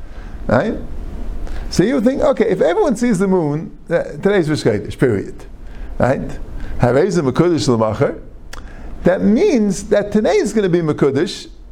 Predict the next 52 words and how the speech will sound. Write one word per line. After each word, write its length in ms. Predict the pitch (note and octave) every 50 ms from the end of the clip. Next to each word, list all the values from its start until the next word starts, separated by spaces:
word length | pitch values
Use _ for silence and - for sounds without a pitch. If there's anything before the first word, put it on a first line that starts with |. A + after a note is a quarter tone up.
| - -
and 140 | E3 F3+ F#3
you'll 80 | G#3 G#3
be 100 | A#3 B3
Mekadesh 540 | A#3 A#3 A#3 B3 C#4 - D4+ B3+ G#3+ G#3+
it 100 | B3 A#3+
tomorrow. 460 | - C4 F#4+ G4+ E4 A#3 D#3 B2+ G#2+ -
But 240 | - C#3 F3 F#3+
today 220 | F#3+ A3 G#3+ F#3 F#4
is 120 | C4 F3
gonna 140 | G3+ B3 A#3+
be 100 | G#3+ C#4
Mekadesh. 680 | D4 C#4+ C4+ G#3+ E4+ D4 D3+ B2 - - - - - - - - - - - - - - - - -
That's 240 | F#3 A3+ B3 B3 B3+
why 140 | C#4 A#3+
I 20 | G3
have 240 | F3 A3+ D4 A#3+ -
to 100 | A#3 -
say, 200 | - B3+ C4 G#3+
"Harei 260 | F3+ F#3 A3 C4 B3+
Ze 140 | F3+ G#3 G#3+
Ma'uber," 580 | G3+ G3+ - G#3 - F#4+ F4 C4+ A#3 G#3+ G#3+
to 80 | A3 G#3
teach 320 | - - B3+ - - -
you 100 | A3+ A3+
today's 300 | A3+ - A#3+ - B3 G3
not 140 | B3 A#3+ G3
Mekadesh. 460 | D#3+ C#3+ A#2+ C#3+ B2+ G#2 G2+ G2 - - - - - - - -
What 280 | A#2+ A#2 B2+ D#3 G#3+ D4
do 60 | D4+
you 100 | D4 G3
do 220 | C3 D3+ A3 A#3+
tomorrow? 560 | A#3 - F#3+ D#3 C3 B2 C3+ E3+ B3+ F#4 F4+
Do 100 | G#3+ E3
you 60 | D3 B2
Mekadesh 420 | A#2 A2+ - C#3 C3+ G3 A3+ G#3+ G3+
it 100 | F3+ -
tomorrow 380 | D#3+ C3+ D3+ F3 F#3 E3+ C3+
or 20 | C3
not? 320 | D#3 G3+ D#4+ F#4+ - - C5+
Okay, 140 | F#4 - C5 D#5 C5 C#4+
so 120 | - G4
you 60 | B4
Mekadesh 380 | A#4+ A#4 A#4 D5+ C#5 E4 G#3 A#3
it 100 | A3+ D#3
tomorrow. 300 | E3+ D3 C#3 A#2+ A2 A2+
That's 180 | B2+ C3+ -
a 40 | A3+
Din 180 | A3 A#3+ B3 C#4
by 140 | D4+ E4+ G#4
Nuber. 420 | C5+ A#4 B3 D#3+ C3 G#2+ - - - - - - - - - - - - - - - - - - -
Right? 200 | - E3+ G#3 C4
<laughs> 140 | - A3+